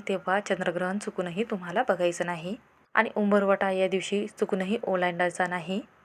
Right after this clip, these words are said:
या दिवशी ग्रहण चालू झाल्यानंतर चुकूनही स्वयंपाक बनवायचा नाही, चाकूने कोणती वस्तू कापायची नाही किंवा सुईने एखादी, अ, कपडा असेल, वस्त्र असेल, ते शिवायचं नाही. या गोष्टीचे जर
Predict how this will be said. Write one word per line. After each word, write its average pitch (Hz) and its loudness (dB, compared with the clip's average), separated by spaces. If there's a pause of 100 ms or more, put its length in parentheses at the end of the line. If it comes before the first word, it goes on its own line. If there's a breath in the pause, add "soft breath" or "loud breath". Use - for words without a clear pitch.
(340)
या 226 12
दिवशी 220 2
ग्रहण 202 4
चालू 190 2
झाल्यानंतर 185 0
चुकूनही 185 -4
स्वयंपाक 180 -2
बनवायचा 190 2
नाही, 190 2
चाकूने 185 4
कोणती 185 -4
वस्तू 180 -4
कापायची 180 2
नाही 180 -2 (460 loud breath)
किंवा 233 8
सुईने 226 4
एखादी, 196 0 (500 loud breath)
अ, 180 2
कपडा 196 4
असेल, 190 2
वस्त्र 190 2
असेल, 214 -2
ते 240 6
शिवायचं 180 2
नाही. 185 -2 (600 loud breath)
या 226 8
गोष्टीचे 220 2
जर 208 2